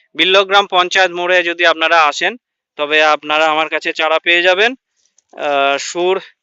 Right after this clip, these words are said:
নিঃসন্দেহে একটা ভালো জাত। আর আমার ফোন নাম্বার নাইন জিরো ডবল এইট ফাইভ সেভেন ওয়ান এইট থ্রি জিরো,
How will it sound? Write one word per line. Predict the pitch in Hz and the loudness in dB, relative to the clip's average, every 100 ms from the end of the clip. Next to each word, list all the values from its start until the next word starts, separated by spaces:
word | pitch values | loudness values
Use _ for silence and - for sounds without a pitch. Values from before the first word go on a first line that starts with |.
| _ - | _ -8
নিঃসন্দেহে | - - 190 185 | -6 -4 -2 0
একটা | 175 170 | 0 -2
ভালো | 147 143 151 | -2 0 2
জাত। | 151 190 _ _ _ _ _ _ _ _ _ _ _ | 2 0 _ _ _ _ _ _ _ _ _ _ _
আর | - 131 131 131 | -14 -6 -4 -2
আমার | 135 143 165 156 | -4 -2 -2 -2
ফোন | 180 190 | -4 -2
নাম্বার | 196 190 190 196 185 165 | 0 2 4 4 0 -4
নাইন | 156 165 | 0 0
জিরো | 175 185 185 | 0 0 0
ডবল | 170 160 165 | 0 0 2
এইট | 165 170 - | 2 0 -2
ফাইভ | - 160 | -2 0
সেভেন | 165 185 185 190 - | 0 -2 -2 -4 -4
ওয়ান | 151 156 | -2 2
এইট | 175 226 - _ _ | 2 0 -8 _ _
থ্রি | 202 202 | 0 2
জিরো, | 156 131 | 0 -2